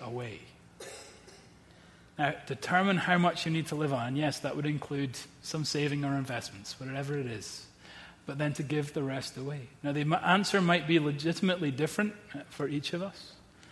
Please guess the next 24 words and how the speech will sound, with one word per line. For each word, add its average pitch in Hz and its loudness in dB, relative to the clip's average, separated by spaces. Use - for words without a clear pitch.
but 135 -6
the 135 -4
principle, 147 0
it 120 -12
still, 135 0
it 92 -14
stands. - -10
We 147 2
are, 147 6
uh, 139 -10
to 135 -8
test - 0
ourselves 131 -2
on 135 -6
this, 127 -6
to 151 -2
invest 139 2
in 151 0
those 139 0
sources, 151 0
sources 151 0
that 139 -2
will 135 0
yield 143 2